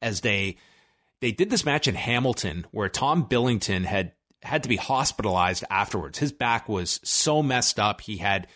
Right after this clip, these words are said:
uh, two issues with, with, uh, the discs in his back,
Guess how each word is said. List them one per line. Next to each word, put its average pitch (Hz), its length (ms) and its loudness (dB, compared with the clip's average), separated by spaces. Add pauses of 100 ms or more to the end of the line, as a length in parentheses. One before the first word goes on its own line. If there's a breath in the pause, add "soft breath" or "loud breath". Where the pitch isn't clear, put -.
(140 soft breath)
uh, - 180 -4
two 170 300 2
issues 127 560 2
with, 101 140 -2 (160)
with, 104 240 -10
uh, 92 280 -2 (180)
the 101 100 -16
discs - 420 0
in 131 120 2
his 110 120 -2
back, 110 440 0